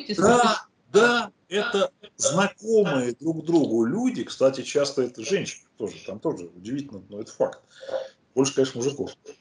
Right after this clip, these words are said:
Они сидели, че-то выпивали, че-то выясняли, потом че-то у них пошло не так, дальше там разные варианты. Там сковородкой по голове, там, да, ножом там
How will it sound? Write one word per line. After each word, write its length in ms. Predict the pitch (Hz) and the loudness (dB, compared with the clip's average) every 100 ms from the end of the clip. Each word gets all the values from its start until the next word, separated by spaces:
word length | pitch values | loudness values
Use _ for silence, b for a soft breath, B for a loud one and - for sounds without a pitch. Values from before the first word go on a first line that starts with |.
| _ | _
Они 200 | _ 214 | _ 0
сидели, 600 | 247 214 160 151 170 156 135 | 2 0 0 4 4 4 0
че-то 300 | 190 185 151 | -2 -2 -4
выпивали, 720 | 147 156 104 110 135 127 113 | -4 -6 -2 2 4 2 0
че-то 280 | - 180 147 | -6 -6 -2
выясняли, 520 | 131 135 156 202 202 | 0 0 0 -2 0
потом 360 | 175 127 - 143 | -2 -2 -2 -2
че-то 240 | 135 139 | -4 -2
у 20 | 139 | -2
них 180 | - | -2
пошло 300 | - 127 139 | -4 -4 -2
не 140 | 139 147 | -4 -4
так, 400 | - 208 208 117 | 0 0 0 2
дальше 360 | 160 143 139 | 2 2 -2
там 220 | 123 131 - | 0 -2 0
разные 360 | 127 98 95 | 0 0 -4
варианты. 320 | 98 98 92 - _ | -4 -4 -6 -10 _
Там 160 | - 92 | -18 -14
сковородкой 600 | - 110 127 139 - 107 | -4 2 4 2 0 -4
по 120 | - | -2
голове, 480 | 107 110 135 165 190 | 0 6 6 6 0
там, 280 | 185 131 101 | -2 -6 0
да, 280 | 131 135 139 b - | 0 0 -2 b -4
ножом 360 | 107 113 117 - | -2 0 -2 -6
там 180 | 95 | -14